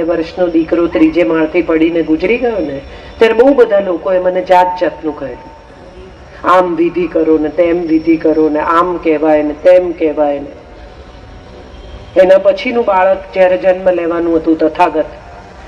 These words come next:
ત્યારે બધાએ એમ કહ્યું કે આપણે મુહૂર્ત જોઈએ એના સિઝેરિયનનું.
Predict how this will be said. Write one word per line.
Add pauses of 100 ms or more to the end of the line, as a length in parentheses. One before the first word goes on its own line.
(180)
ત્યારે
બધાએ
એમ
કહ્યું
કે
આપણે
મુહૂર્ત
જોઈએ (1300)
એના (1160)
સિઝેરિયનનું.